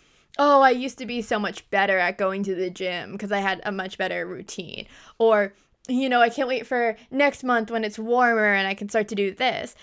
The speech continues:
Like, I don't think about my exercises in terms of the past and the present, or <laughs> the past and the future. I think about the present moment right here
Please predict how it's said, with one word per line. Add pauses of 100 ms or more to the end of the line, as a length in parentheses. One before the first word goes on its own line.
(140)
Like,
I
don't (380)
think
about
my
exercises
in
terms
of
the
past
and
the
present, (100)
or
<laughs>
the
past
and
the
future.
I
think
about (200)
the
present
moment
right
here